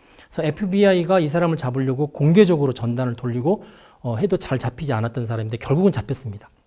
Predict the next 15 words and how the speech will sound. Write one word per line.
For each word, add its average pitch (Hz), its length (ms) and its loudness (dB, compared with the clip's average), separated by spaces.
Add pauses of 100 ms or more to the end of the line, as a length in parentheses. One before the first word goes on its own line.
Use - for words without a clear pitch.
(960)
잡히고 - 340 0
난 160 200 2
다음에 143 260 2
전 139 320 0
세계에 170 280 2
있는 143 140 2
해커들이 147 540 0 (400)
이 117 180 -4
케빈 214 320 2
민닉을 143 720 0 (180)
석방하라고 165 840 0 (200)
모든 190 720 4
각자의 - 640 2
나라의 131 340 2
정부에다가 117 960 -4